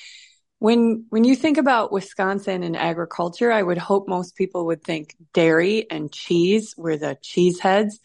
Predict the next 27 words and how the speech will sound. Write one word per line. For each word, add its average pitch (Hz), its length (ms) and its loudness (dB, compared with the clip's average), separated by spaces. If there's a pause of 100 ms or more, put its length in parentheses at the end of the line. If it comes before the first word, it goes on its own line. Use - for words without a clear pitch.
(560)
And 214 560 0 (680)
I 262 240 4
don't 285 300 -4
know 170 600 0 (880)
if 170 260 0
I 180 340 2
owned 165 600 -2 (260)
cattle 165 600 -2
in 170 340 -6
Wisconsin, 160 840 -8 (580)
if 175 280 2
I 196 140 4
would 190 180 2
be 185 120 0
looking 170 340 0
at 147 80 0
a 143 60 -4
future 214 460 -4
here. - 460 -8 (220)
And 196 240 2
that's 277 260 0 (160)
painful 214 400 0
to 156 80 -8
say, 185 640 -2 (420)
but 190 200 2
it's 190 220 0
realistic 180 960 0